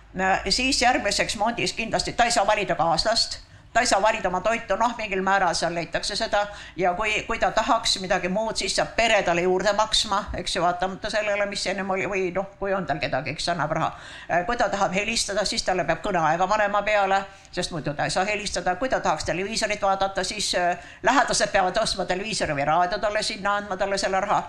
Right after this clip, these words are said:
Äh, ta on nagu kõigest eraldatud. See on järjest, järjest. Siis, kui ta tahaks ka tegelikult tegutseda, siis ei ole tööd, sest et see süsteem ei, ei ole selle tööle rajatud, vaid kinnipidamisele.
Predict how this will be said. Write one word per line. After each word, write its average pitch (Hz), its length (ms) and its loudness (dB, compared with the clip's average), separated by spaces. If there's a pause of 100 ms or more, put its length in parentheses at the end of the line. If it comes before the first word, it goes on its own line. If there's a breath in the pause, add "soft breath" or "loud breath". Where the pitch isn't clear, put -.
(280 loud breath)
Äh, 185 180 2
ta 220 140 4
on 220 160 -6
nagu 233 320 2
kõigest 240 400 2
eraldatud. 156 480 0
See 214 160 -2
on 220 60 -4
järjest, 359 400 2
järjest. - 460 -2
Siis, 262 300 -2
kui 220 160 -8
ta 208 100 0
tahaks 285 360 0
ka 175 100 -2
tegelikult 175 440 0
tegutseda, 220 560 0 (300 loud breath)
siis 233 260 -4
ei 185 100 0
ole 175 200 2
tööd, 196 340 -2 (180)
sest - 280 -8
et - 80 -4
see 175 160 -4
süsteem 196 560 -2
ei, 143 100 -6 (120)
ei 170 120 -4
ole 196 280 0
selle 214 320 -6
tööle 208 340 0
rajatud, 185 520 -2
vaid 165 280 -2 (160)
kinnipidamisele. 196 1040 -2